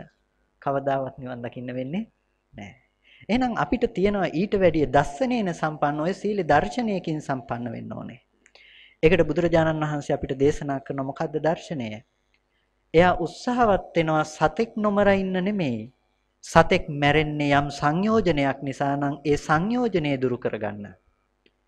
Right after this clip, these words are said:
සතෙක් මැරෙන්නේ යම් සංයෝජනයක් නිසා නම් ඒ සංයෝජනය දුරු කරගන්න. දැන් පාණාතිපාතාව රකින්න එයාට වැඩක්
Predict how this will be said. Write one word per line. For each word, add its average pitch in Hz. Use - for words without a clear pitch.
සතෙක් 147
මැරෙන්නේ 160
යම් 147
සංයෝජනයක් 185
නිසා 226
නම් 240
ඒ 214
සංයෝජනය 208
දුරු 120
කරගන්න. 110
දැන් 220
පාණාතිපාතාව 185
රකින්න 156
එයාට 190
වැඩක් 165